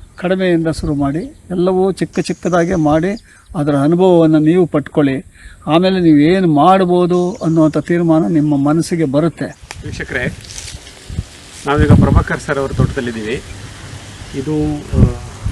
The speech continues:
Speaker 2: ಅಡಿಕೆ ಮುಖ್ಯ ಬೆಳೆ, ಬಾಳೆ ಅಂತರ ಬೆಳೆಯಾಗಿ ಬೆಳೆದಿದ್ದಾರೆ, ಮತ್ತೆ ಮೆಣಸು ಬೆಳೆ ಪ್ರಯತ್ನ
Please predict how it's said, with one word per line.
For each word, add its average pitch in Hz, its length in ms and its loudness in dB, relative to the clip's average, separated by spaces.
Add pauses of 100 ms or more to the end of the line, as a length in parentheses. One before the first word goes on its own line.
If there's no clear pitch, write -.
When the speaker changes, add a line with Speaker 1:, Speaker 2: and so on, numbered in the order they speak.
(340)
Speaker 2:
ಅಡಿಕೆ 139 220 2
ಮುಖ್ಯ - 280 6
ಬೆಳೆ, 135 300 6 (340)
ಬಾಳೆ 143 280 6
ಅಂತರ 135 380 -2
ಬೆಳೆಯಾಗಿ 123 640 0
ಬೆಳೆದಿದ್ದಾರೆ, - 400 0
ಮತ್ತೆ 131 480 -4
ಮೆಣಸು 123 300 6
ಬೆಳೆ 151 120 6
ಪ್ರಯತ್ನ - 480 8